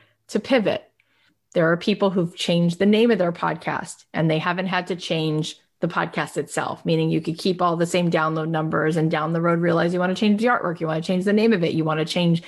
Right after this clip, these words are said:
that instead of having a co-host, you no longer have a co-host. You're allowed to pivot. That's all okay too.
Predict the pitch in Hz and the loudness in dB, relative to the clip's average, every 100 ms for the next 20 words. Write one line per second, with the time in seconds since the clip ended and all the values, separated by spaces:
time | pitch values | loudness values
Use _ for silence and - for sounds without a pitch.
0 | - - 151 - 175 175 160 165 160 165 | -18 -6 -4 -2 0 0 0 0 -2 -2
1 | 165 - 170 214 208 214 208 208 214 226 | -4 -6 0 2 2 0 -2 0 2 2
2 | 233 208 175 - 165 147 151 - - - | 2 0 -2 -4 -4 -2 -4 -6 -20 -14
3 | - 233 277 285 247 240 240 - 202 - | 0 2 4 4 2 2 -2 -2 -2 -2
4 | - 175 170 - 175 180 - 165 165 147 | -2 -4 -4 -2 0 2 2 0 0 -2
5 | 147 - 151 127 - | -2 -2 -2 -2 -8